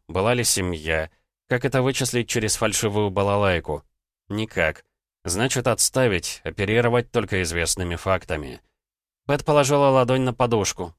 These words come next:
прикрыла глаза. «Он плохо спит».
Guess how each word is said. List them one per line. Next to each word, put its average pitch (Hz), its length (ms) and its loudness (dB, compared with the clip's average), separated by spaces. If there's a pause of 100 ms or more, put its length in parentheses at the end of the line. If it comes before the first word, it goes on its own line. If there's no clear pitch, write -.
прикрыла 92 440 0
глаза. 87 520 0 (840)
«Он 113 200 -4
плохо 120 280 -2
спит». - 540 -4